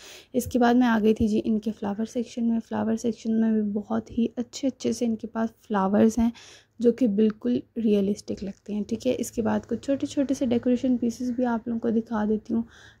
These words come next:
नाइन नाइंटी नाइन की range में आप लोगों को बहुत ही अच्छे से ये decoration pieces मिल जाएंगे। मिनी डेकोरेशन पीसेस हैं,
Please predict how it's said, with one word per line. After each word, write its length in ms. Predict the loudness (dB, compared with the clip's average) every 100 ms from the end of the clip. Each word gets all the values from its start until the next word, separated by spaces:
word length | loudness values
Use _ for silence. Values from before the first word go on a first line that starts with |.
| -2
नाइन 280 | 2 4 4
नाइंटी 360 | 4 2 2
नाइन 280 | 0 2 0
की 140 | 2 0
range 280 | 2 -2 -4
में 60 |
आप 160 | -6 -4 -6
लोगों 200 | -6 -6
को 140 | -8
बहुत 340 | -4 -6 -4
ही 80 | -10 -8
अच्छे 360 | -14 -8 -2 -2
से 140 | 2
ये 180 | 4 4
decoration 580 | 2 -2 -4 -4 -6 -4
pieces 320 | -6 -4 2
मिल 260 | 2 2
जाएंगे। 380 | 0 2 4 2 0 _ _ _ _ _ _ _
मिनी 240 | 4 6 6
डेकोरेशन 480 | 4 4 2 2 0
पीसेस 400 | 0 -2 0 2
हैं, 160 | 0